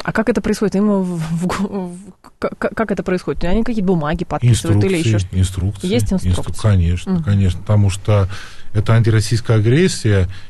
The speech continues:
Speaker 2: Если каждое утро, каждое утро, да, смотреть, э, что пишут, э, западные сми о России. Они пишут одно и то же от, э, этого Сиэтла, да,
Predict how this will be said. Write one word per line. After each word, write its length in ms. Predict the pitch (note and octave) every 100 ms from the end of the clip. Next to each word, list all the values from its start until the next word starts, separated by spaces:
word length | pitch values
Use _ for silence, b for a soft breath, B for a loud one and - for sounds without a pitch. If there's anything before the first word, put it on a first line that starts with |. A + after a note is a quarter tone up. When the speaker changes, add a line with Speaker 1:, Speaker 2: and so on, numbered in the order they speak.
| B
Speaker 2:
Если 240 | A#2 - B2
каждое 380 | - C3 A#2
утро, 540 | B2+ G#3 G#3 A2+ E2+ D#2+ - - - -
каждое 260 | B2 A#2+
утро, 300 | A2+ F2+ E2+
да, 200 | G2 F3
смотреть, 460 | E3 A2 G2+ D#3+ D#3+ -
э, 240 | A2 G#2
что 220 | F#2 -
пишут, 420 | D#3 C#3+ B2 A#2 G#2+
э, 260 | G#2 G2+ F#2+
западные 520 | F#2 C#3 C#3 A2 A2
сми 360 | G2 A#2 B2 A#2 B B
о 100 | G#2
России. 480 | F#2+ F#2+ - G#2 - _ _ _ _
Они 240 | A#2 D3 E3
пишут 380 | E3 B2+ A#2+ B2
одно 220 | A#2 A#2+
и 40 |
то 260 | A2 F#3+ G3
же 240 | A#2+ E2 - B -
от, 280 | B2 - - - -
э, 260 | A2+ A2
этого 320 | A2 A2+ G#2+ G#2+
Сиэтла, 600 | - B2 D#3+ F#3 A2 F2+
да, 340 | F2 A#2+ D3